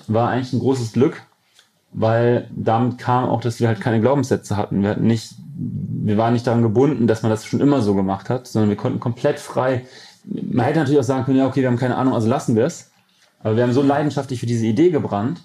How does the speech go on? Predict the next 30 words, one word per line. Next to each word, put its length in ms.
Wir 220
waren 120
so 140
überzeugt 560
davon, 260
dass 140
das, 440
dass 120
das 180
wichtig 300
ist, 160
dass 160
die 100
Kinder, 240
die 80
immer 140
so 100
vor-, 240
nach 100
vorne 260
gebeugt 340
mit, 280
ähm, 140
ähm, 560
ähm, 440
vom 360
Gewicht 220
nach 80
hinten 180
gezogen, 540